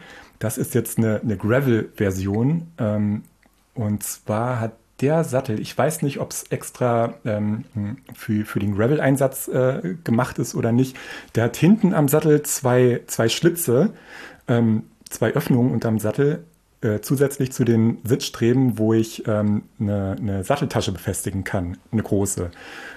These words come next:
Ähm, das ist insoweit super praktisch, weil diese Schlitze ziemlich weit auseinander sind und am Rand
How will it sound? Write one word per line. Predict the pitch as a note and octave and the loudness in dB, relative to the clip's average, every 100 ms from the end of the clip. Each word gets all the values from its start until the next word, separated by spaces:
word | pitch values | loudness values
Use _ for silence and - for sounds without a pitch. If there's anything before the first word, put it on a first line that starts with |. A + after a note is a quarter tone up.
| - | -4
Ähm, | A#2 A2+ A2 - _ _ | 0 2 0 -2 _ _
das | - A#2+ | -2 -2
ist | - - | -2 -4
insoweit | - A#2+ A#2 A2+ - - _ _ - G2+ B2 C3+ C3 C3 | 2 4 4 4 0 -8 _ _ -12 -2 0 2 2 2
super | - D#3+ G#2+ E3 C#3+ | -2 -4 0 2 0
praktisch, | C#3 - C3+ - B2+ C3+ - - | 0 -2 -4 -2 0 0 -2 -2
weil | A2 | -2
diese | A2+ G#2+ | 0 -2
Schlitze | - C#3 - | -2 -2 -2
ziemlich | - C#3 D3+ - | 0 2 2 2
weit | A#2+ - | -2 0
auseinander | B2 A#2 A2+ D3+ C3+ | 0 2 2 4 2
sind | G#2+ C#3 - | 2 0 0
und | A#2+ A2+ | -2 0
am | A2 | 0
Rand | G2+ A#2 D#3+ - | 0 0 0 -4